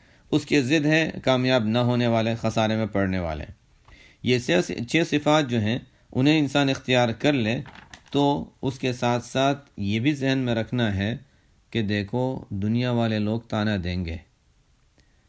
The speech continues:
لوگ دنیا میں تانا بھی دیں گے، یہ بھی کہیں گے کہ تم کس رخ پہ جا رہے ہو، یہ بھی کہیں گے کہ دیکھو یہ غربا، فقراء اور مولویوں کی باتوں میں نہ آؤ، اس طرح کے لوگ ملیں گے۔ اور اس کی مثالیں اللہ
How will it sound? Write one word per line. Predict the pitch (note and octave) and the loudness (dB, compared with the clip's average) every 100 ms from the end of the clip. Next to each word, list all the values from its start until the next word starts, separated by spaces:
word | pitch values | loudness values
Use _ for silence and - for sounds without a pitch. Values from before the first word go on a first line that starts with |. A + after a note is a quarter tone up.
| _ - | _ -4
لوگ | G2 C3+ A#2 | 0 2 2
دنیا | G#2+ A#2+ C3 B2 | 0 2 2 2
میں | A#2 E3 - _ _ _ _ _ _ - | 0 -2 -8 _ _ _ _ _ _ -2
تانا | A#2+ B2+ C3+ | 2 2 4
بھی | C#3 | 2
دیں | A#2 B2 A#2+ | 2 2 2
گے، | A2+ A2 A#2+ - _ _ _ _ - | 2 0 -4 -14 _ _ _ _ -2
یہ | A2+ | 2
بھی | B2+ C#3+ | 4 4
کہیں | C#3 C3+ C#3 | 4 4 4
گے | C#3 C3 | 2 0
کہ | C3 | 0
تم | C3+ B2+ | -2 -2
کس | C3+ B2+ | -2 -2
رخ | C3 B2+ | -2 0
پہ | C3+ | 0
جا | A#2+ B2 | 2 2
رہے | A#2+ A#2 | 2 0
ہو، | A2+ A2 A#2 - _ _ _ _ _ _ | 0 -4 -6 -14 _ _ _ _ _ _
یہ | G2+ B2 | 0 2
بھی | D3 | 2
کہیں | D3 C#3 C#3+ | 4 4 4
گے | C#3+ C#3+ | 2 2
کہ | C#3 | 0
دیکھو | B2+ B2+ C#3+ C#3 | 0 0 0 2
یہ | C3+ | 0
غربا، | A#2+ B2+ B2 C#3 C#3 | 0 0 2 2 0
فقراء | C3 - C3 C3+ | -2 -2 2 4
اور | C3+ B2 | 2 2
مولویوں | A#2 B2 B2+ C3+ | 0 0 0 0
کی | C3+ A#2+ | 0 0
باتوں | B2 A#2 B2+ | 0 0 0
میں | A#2+ | 0
نہ | A2 B2 B2 | 0 0 2
آؤ، | A#2+ A#2+ A#2 _ _ _ _ _ | 0 -2 -8 _ _ _ _ _
اس | - - | -10 -4
طرح | A2+ | -2
کے | A#2 C3 | -2 0
لوگ | C3+ | 0
ملیں | B2 C3+ C3 | 0 0 -2
گے۔ | F2 - _ _ _ _ _ _ _ _ - | -6 -12 _ _ _ _ _ _ _ _ 0
اور | C#3+ D#3+ | 2 2
اس | E3 | 0
کی | - | 2
مثالیں | D#3 C3+ B2 C#3+ E3 F#3+ | 2 2 4 4 4 4
اللہ | F3 D#3+ | 4 2